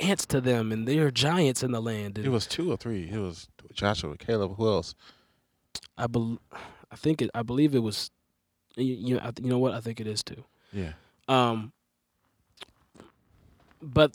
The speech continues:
Speaker 1: my point is this, in that, where does your, where is your faith in regards to the miracle?
Speaker 2: Right.
Speaker 1: How, how, how deep is your faith?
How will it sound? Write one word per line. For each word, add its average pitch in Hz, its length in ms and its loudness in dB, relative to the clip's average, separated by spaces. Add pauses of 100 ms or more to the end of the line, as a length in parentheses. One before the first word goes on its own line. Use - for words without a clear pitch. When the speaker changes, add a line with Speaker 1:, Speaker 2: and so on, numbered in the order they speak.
(340)
Speaker 1:
my 147 200 4
point 175 320 8
is 123 160 0
this, 127 380 2 (760)
in 170 300 8
that, 120 320 6 (760)
where 139 280 10
does 151 200 10
your, 147 160 10
where 165 260 10
is 147 100 8
your 143 140 8
faith 151 500 6 (1000)
in 135 100 4
regards 127 540 6
to 120 460 6 (260)
the 120 140 0
miracle? 139 540 6 (1400)
Speaker 2:
Right. 76 240 -2 (100)
Speaker 1:
How, 160 300 8
how, 151 380 8
how 160 220 8
deep 147 400 6
is 143 220 4
your 135 120 6
faith? 131 340 4